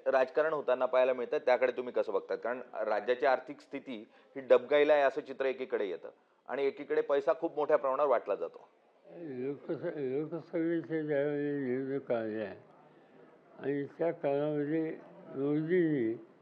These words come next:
Speaker 2: सतत एक गोष्टीची मागणी केली की, "मला चारशे जागा द्या, चारशे फार." आणि ह्या चारशे फारचा त्यांचा मागण्याचा आग्रह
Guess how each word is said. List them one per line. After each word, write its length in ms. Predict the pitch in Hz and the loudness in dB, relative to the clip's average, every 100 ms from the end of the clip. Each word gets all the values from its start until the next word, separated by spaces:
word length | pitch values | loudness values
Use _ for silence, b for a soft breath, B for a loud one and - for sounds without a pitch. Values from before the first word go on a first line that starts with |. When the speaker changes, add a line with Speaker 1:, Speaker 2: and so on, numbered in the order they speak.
| _ - _ - - - 185 | _ -20 _ -20 -20 -2 0
Speaker 2:
सतत 460 | 175 - 208 - | 0 0 -2 0
एक 120 | 185 | -2
गोष्टीची 640 | 160 170 165 180 160 - 170 | 2 2 2 -2 -4 -2 0
मागणी 440 | 147 139 156 151 | 2 0 0 -2
केली 360 | 156 147 147 147 | -4 -4 -2 -4
की, 180 | 180 | -6
"मला 380 | 160 151 139 143 | -10 -6 -2 -2
चारशे 580 | 139 - 131 123 - 139 | -4 -2 -2 -2 -6 -4
जागा 340 | 120 104 110 | -4 -4 -6
द्या, 180 | 104 101 - - b b b b - - | -6 -8 -10 -18 b b b b -20 -2
चारशे 460 | 139 143 - 147 127 | 0 0 -2 -4 -6
फार." 280 | - 92 101 - - - b b b b b b _ | -6 -10 -10 -18 -20 -20 b b b b b b _
आणि 160 | - 160 | -4 -2
ह्या 200 | 143 165 | 0 -2
चारशे 580 | 143 156 156 156 185 175 | 0 0 0 0 -2 -2
फारचा 400 | 135 156 - 170 | -2 -6 -4 -6
त्यांचा 440 | 151 160 151 156 | -2 -4 -2 -2
मागण्याचा 840 | 147 139 143 127 131 143 143 - 135 | -2 -2 -4 -2 -2 -2 -4 -2 -4
आग्रह 440 | 117 120 131 | -2 -4 -2